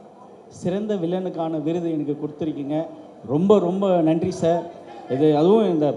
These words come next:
பார்த்திபன் சார் கையால நான் வாங்குனது வந்து எனக்கு ரொம்ப, ரொம்ப பெரிய மகிழ்ச்சி சார். ரொம்ப எக்ஸைட்,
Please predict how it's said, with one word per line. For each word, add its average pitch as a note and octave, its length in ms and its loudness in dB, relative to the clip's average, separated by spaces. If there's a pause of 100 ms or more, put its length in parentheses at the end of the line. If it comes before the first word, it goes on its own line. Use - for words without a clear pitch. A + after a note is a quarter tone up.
பார்த்திபன் G#3+ 480 2
சார் G3+ 260 0
கையால E3 480 0
நான் D3 200 -2
வாங்குனது D#3+ 360 0
வந்து D#3 260 2
எனக்கு C#3 240 -2
ரொம்ப, D#3+ 300 -4
ரொம்ப F3 260 -4 (100)
பெரிய E3 240 0
மகிழ்ச்சி E3 380 -4
சார். C#3+ 280 -8
ரொம்ப D#3 280 -8
எக்ஸைட், F3+ 340 -6